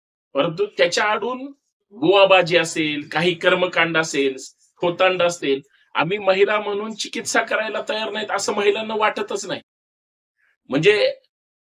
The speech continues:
अशिक्षित महिलांनी अंधश्रद्धा किंवा स्वतःच्या आरोग्याकडे लक्ष द्यायचं सोडून त्या इतर गोष्टीकडे जास्त लक्ष देत आहेत.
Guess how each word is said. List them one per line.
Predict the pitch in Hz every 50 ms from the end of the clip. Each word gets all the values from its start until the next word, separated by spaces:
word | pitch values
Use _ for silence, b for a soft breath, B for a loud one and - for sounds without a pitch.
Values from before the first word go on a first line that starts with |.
| _ -
अशिक्षित | 156 160 - - 196 - - 262 240 - 240
महिलांनी | 220 214 214 214 208 208 208 214 214 214 226 233 247 240 - _ _
अंधश्रद्धा | - 180 196 196 214 208 - 208 202 190 185 220 214 214 214 208
किंवा | - 226 220 226 226 233 240 - b b b b b -
स्वतःच्या | 165 - 185 175 170 226 208 - - 214
आरोग्याकडे | 208 202 202 202 196 220 226 - - 214 208 220
लक्ष | 208 214 196 - - 226
द्यायचं | 208 208 208 202 196 - 214 208
सोडून | 208 - 220 196 190 180 180 - - _ _ _ _ _ _ _ _ _ _ _ _ -
त्या | 196 202 214 226 254 269 - _ _ _ _
इतर | - 139 160 - 226 220
गोष्टीकडे | 214 190 214 208 - - 233 226 - 220 190 208
जास्त | 196 202 196 - - 190
लक्ष | 165 160 156 - -
देत | 143 131 120 113 -
आहेत. | 90 -